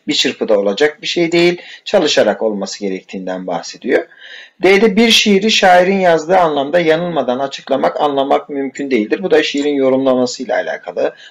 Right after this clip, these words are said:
alakasız bir şey. Şiir bir duygulanma, bir duyarlılık, bir esinti meselesidir diyerek de söylediğinin zıttını söyledi arkadaşlar. O yüzden cevabımız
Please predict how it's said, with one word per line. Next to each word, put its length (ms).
alakasız 600
bir 40
şey. 320
Şiir 420
bir 180
duygulanma, 640
bir 180
duyarlılık, 460
bir 140
esinti 440
meselesidir 720
diyerek 420
de 180
söylediğinin 600
zıttını 480
söyledi 440
arkadaşlar. 540
O 100
yüzden 260
cevabımız 880